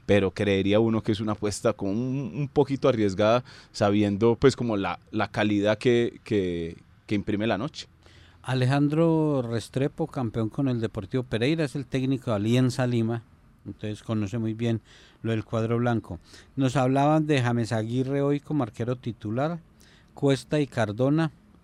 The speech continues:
Speaker 2: de los que vienen... Eh, eh, de temporada anterior,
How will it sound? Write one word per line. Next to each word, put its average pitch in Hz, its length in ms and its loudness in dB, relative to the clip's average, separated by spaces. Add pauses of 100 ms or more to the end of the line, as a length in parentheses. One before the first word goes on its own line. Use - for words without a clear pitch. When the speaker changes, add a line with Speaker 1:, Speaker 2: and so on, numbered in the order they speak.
(260)
Speaker 2:
de 107 280 -8
los 107 220 -6
que 104 200 -4
vienen... 117 520 -2
Eh, 104 240 -4 (500)
eh, 95 760 -6
de 107 120 -6
temporada 110 480 -4
anterior, 131 560 0